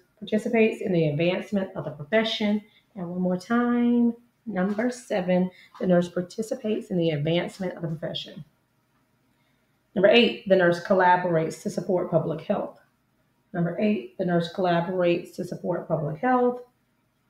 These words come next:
Number eight, the nurse collaborates to support public health.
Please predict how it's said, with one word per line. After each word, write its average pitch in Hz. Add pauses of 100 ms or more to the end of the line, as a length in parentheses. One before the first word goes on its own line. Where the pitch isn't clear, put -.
(160)
Number 277
eight, 226 (320)
the 180
nurse 170
collaborates 190 (440)
to 208
support 185 (160)
public 170
health. -